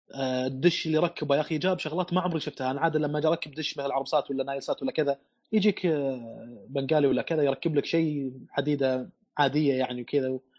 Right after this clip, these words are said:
هذا لا، تحس إنه شيء ماتيريال قوي. حتى الكيبل حق الدش اللي واصل من الدش إلى الريسيفر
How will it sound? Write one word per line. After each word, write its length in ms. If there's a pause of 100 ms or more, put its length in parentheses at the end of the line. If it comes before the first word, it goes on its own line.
(140)
هذا 140
لا، 120
تحس 240
إنه 100
شيء 200
ماتيريال 360
قوي. 440 (240)
حتى 220
الكيبل 300
حق 160
الدش 280
اللي 100
واصل 240
من 80
الدش 280
إلى 120
الريسيفر 500